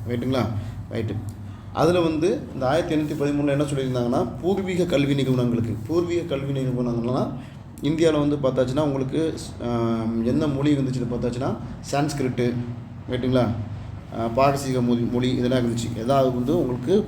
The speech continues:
பூர்வீக கல்வி நிறுவனங்கள் அப்படின்னு சொல்லுவாங்க. அந்த பூர்வீக கல்வி நிறுவனங்களுக்கு ஒரு லட்சம்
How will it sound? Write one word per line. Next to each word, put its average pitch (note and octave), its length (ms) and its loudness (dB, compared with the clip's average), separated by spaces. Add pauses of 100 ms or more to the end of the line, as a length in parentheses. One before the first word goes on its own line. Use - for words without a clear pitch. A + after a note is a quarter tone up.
பூர்வீக D#3 500 4
கல்வி C3+ 340 0
நிறுவனங்கள் A#2 560 2
அப்படின்னு G#2+ 280 0
சொல்லுவாங்க. G2+ 240 -2 (340)
அந்த A#2+ 160 0
பூர்வீக E3+ 560 0
கல்வி C#3 280 2
நிறுவனங்களுக்கு C3 840 2 (520)
ஒரு C#3+ 220 0
லட்சம் E3+ 420 4